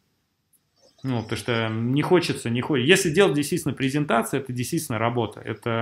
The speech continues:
м, работу, ее надо, а, как-то, как-то, м, а, з-,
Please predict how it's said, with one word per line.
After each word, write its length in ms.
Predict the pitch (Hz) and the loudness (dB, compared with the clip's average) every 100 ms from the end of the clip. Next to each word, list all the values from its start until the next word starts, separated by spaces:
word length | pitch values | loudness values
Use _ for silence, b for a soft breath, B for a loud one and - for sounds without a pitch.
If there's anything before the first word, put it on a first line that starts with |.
| 110 | -2
м, 120 | 113 113 | -2 0
работу, 420 | 127 185 190 120 | 0 0 0 -2
ее 200 | 113 139 | -2 0
надо, 380 | 123 123 117 - b b b _ - | 0 -2 -4 -6 b b b _ -4
а, 400 | 117 120 117 104 | -2 0 0 2
как-то, 340 | 139 135 117 | 2 2 -2
как-то, 380 | 110 135 - 123 | 0 -2 0 -4
м, 540 | 117 110 107 107 107 104 | -2 -2 -4 -6 -6 -6
а, 380 | 104 101 101 143 | -6 -8 -12 -10
з-, 260 | 123 107 | -10 -10